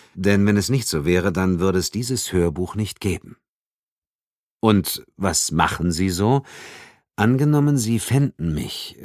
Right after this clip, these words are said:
was nicht ganz so leicht ist und abhängig vom jeweiligen Zeitpunkt, zu dem Sie mich fragten, mir wäre lieber, Sie ließen es bleiben, könnte meine Antwort sein, dass ich in Europa Motorradrennen fahre,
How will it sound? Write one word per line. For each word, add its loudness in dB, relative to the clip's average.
was -8
nicht -6
ganz -2
so -2
leicht 0
ist -10
und -6
abhängig 0
vom -4
jeweiligen -2
Zeitpunkt, -4
zu -12
dem -4
Sie -12
mich -14
fragten, -2
mir -2
wäre 0
lieber, -2
Sie -2
ließen -2
es -2
bleiben, 2
könnte 2
meine 2
Antwort 0
sein, 0
dass -2
ich -4
in 0
Europa 0
Motorradrennen -2
fahre, -8